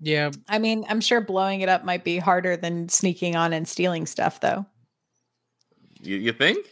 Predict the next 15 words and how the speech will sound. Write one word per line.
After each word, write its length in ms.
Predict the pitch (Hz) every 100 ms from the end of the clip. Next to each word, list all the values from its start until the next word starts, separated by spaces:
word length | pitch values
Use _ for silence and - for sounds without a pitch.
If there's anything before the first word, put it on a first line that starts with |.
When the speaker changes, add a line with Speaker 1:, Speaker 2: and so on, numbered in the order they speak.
| _ _ -
Speaker 2:
As 160 | 208 202
changelings 720 | - 220 240 311 320 359 -
who 120 | 233
can 320 | 247 196 185 -
look 320 | 202 214 214
like 340 | 220 208 202 -
Starfleet 500 | - 190 214 247 247
officers 640 | 240 262 269 269 285 285
and 140 | 185 175
just 200 | 214 180
waltz 300 | 190 196 220
in 140 | 208
and 120 | 190
take 200 | 220 208
stuff? 500 | - 277 302 - -